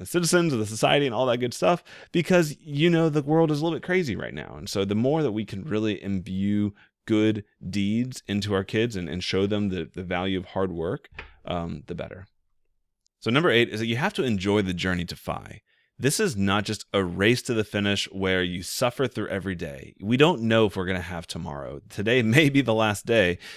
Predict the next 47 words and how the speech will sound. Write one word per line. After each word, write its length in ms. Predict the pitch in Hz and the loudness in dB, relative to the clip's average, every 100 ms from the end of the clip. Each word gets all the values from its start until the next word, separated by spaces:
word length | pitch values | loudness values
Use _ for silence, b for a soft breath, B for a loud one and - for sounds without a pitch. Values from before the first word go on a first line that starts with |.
| B | B
and 140 | 98 | 2
if 80 | 101 | 4
you're 140 | 113 120 | 4 4
close 320 | - 117 110 | 4 4 4
to 180 | 117 107 | 2 4
reaching 440 | 113 - 113 107 | 2 0 -2 0
financial 340 | 113 110 101 95 | 0 0 -2 -4
independence, 720 | 98 - 160 98 87 - - B B _ | -4 -2 0 0 -2 -8 -16 B B _
but 140 | 110 107 | 0 0
you've 320 | 104 104 - _ | 0 -2 -6 _
hated 480 | - - 123 135 127 | -10 2 2 2 -2
the 80 | 90 | -4
ten 280 | - 104 104 | 0 2 4
years 300 | 95 110 101 | 4 2 0
it 140 | 73 | -2
took 180 | 107 - _ | -4 -6 _
for 120 | 95 | -2
you 100 | 92 | -2
to 80 | 82 | -2
get 280 | - 71 - | -8 -4 2
there, 280 | 143 185 - b b b b - | 2 2 -6 b b b b 2
I 80 | 107 | 4
don't 180 | 135 | 4
think 180 | - 110 | 2 0
that's 200 | 95 92 | 0 -2
the 100 | 95 | -2
right 180 | 92 69 | -2 -2
way 120 | 87 | -2
to 80 | 80 | -2
live 180 | 78 78 | -2 -4
your 140 | 67 | -8
life. 320 | 55 - - | -10 -14 -12
You 120 | 90 92 | -8 -4
can 140 | 101 | 2
live 140 | 143 | 2
your 80 | 143 | 4
life 240 | 127 120 120 | 4 4 2
however 240 | 113 104 | 0 2
you 80 | 107 | 2
want 200 | 131 123 | 2 0
to, 120 | 127 | -2
but 240 | 104 92 - | -2 -4 -2
through 160 | 98 | -4
just 300 | 90 90 - | -4 -8 -12
pure 280 | - 143 143 | -4 0 0
deprivation 840 | 110 117 117 101 104 101 113 110 - | 0 -4 -4 -2 -2 -2 -4 -6 -4
and, 320 | 92 90 | -4 -2